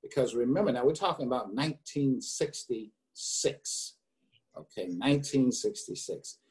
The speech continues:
And so the merging of cultures and,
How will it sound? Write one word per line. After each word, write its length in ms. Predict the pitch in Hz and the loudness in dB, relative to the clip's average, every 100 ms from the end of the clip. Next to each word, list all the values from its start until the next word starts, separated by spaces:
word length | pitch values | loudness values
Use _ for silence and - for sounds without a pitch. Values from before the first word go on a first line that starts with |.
| _ _ 131 | _ _ 4
And 160 | 135 | 6
so 420 | - 156 139 135 - 127 123 | 6 8 8 6 2 -4 2
the 320 | 131 120 113 _ _ _ 117 | 0 0 -8 _ _ _ -2
merging 640 | 131 196 202 175 151 139 | 4 6 4 2 -2 -2
of 100 | 113 - | -2 -6
cultures 840 | - 160 160 - 143 135 117 - 107 | -4 -4 -2 0 4 4 2 -4 -6
and, 260 | 110 107 | -4 -8